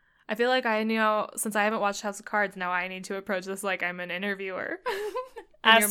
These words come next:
Speaker 1: my
Speaker 2: me anything.
Speaker 1: guest, my celebrity guest.
Speaker 2: <laughs>
Speaker 1: What are some of your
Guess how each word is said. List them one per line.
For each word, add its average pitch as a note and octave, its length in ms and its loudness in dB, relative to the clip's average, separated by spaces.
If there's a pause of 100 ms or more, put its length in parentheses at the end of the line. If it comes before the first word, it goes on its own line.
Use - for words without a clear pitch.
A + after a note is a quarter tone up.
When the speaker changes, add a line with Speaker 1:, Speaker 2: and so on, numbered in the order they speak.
Speaker 1:
my G#3+ 60 4
Speaker 2:
me A3+ 60 4
anything. G3 180 0
Speaker 1:
guest, G3 520 2
my B3+ 140 0
celebrity A3 480 -2
guest. A#3+ 440 -2
Speaker 2:
<laughs> - 1500 -6
Speaker 1:
What A3+ 460 0 (160)
are C#4 520 0 (140)
some A#3 240 -6
of A3 160 -8
your F#3 680 -4